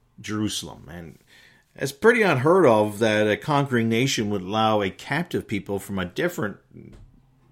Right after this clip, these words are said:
empire to return home. I mean, it was all God's hand. Um, God foretold Cyrus doing this, saying to Jerusalem, "Thou shalt be built, and to the temple your foundation shall be laid," Isaiah forty-four twenty-eight. So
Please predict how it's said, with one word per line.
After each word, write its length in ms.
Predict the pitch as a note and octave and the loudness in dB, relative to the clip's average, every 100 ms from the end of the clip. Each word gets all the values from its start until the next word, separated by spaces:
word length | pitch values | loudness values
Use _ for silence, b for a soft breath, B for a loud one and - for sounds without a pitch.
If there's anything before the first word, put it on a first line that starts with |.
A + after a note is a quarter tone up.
| - | -14
empire 500 | G#2+ F#2+ F2 F2 G2+ | -12 -8 -4 -2 -2
to 100 | G2 | -4
return 380 | F#2 F#2 G#2 G2 | -6 -4 -4 -4
home. 240 | A#2 G2 | -4 -6
I 80 | E2+ | -10
mean, 240 | F2+ F#2 F2 | -8 -8 -8
it 60 | |
was 140 | F#2 G2+ | -8 -6
all 200 | G#2+ G2 | -6 -6
God's 280 | F2+ - | -6 -8
hand. 360 | - B1+ E2+ F2 B B B B B B B | -10 -12 -12 -16 B B B B B B B
Um, 380 | F#2+ F2 F#2+ F2+ | -14 -14 -14 -6
God 300 | A#2 A#2 G#2+ | -2 0 0
foretold 720 | - G#2 G2 - C#3 E3+ A#2+ | -2 -2 -2 -4 -2 0 -2
Cyrus 420 | - G2+ F#2 F2 | -4 -4 -4 -6
doing 340 | - A#2 G3 F3+ | -6 -6 -6 -10
this, 360 | - - - - _ - | -14 -16 -16 -20 _ -16
saying 560 | - G2 F#2+ F#2+ F#2+ - - | -8 -4 -4 -4 -8 -14 -16
to 100 | F#2+ | -12
Jerusalem, 440 | F#2 G2 - F#2+ | -8 -8 -8 -8
"Thou 140 | F#2 F#2 | -6 -6
shalt 240 | - - | -8 -10
be 80 | F#2 | -12
built, 360 | E2+ G2 G2+ | -8 -6 -6
and 140 | F#2 E2+ | -10 -12
to 100 | F#2 | -12
the 80 | E2 | -12
temple 340 | G2+ G2+ G2 | -12 -10 -10
your 120 | F2 | -10
foundation 560 | - F2 F2 F#2 - G2 | -12 -12 -8 -8 -8 -10
shall 240 | - F#2 | -10 -10
be 120 | F2+ | -10
laid," 300 | F2+ A2+ A#2+ | -8 -8 -10
Isaiah 380 | - F2+ F#2+ F2+ | -12 -12 -10 -12
forty-four 440 | - G2+ F#2 G#2 - | -12 -14 -14 -14 -14
twenty-eight. 540 | - F2 A2 C2+ - B B B B | -14 -12 -10 -12 -14 B B B B
So 400 | - G#2+ G2 | -6 -2 -4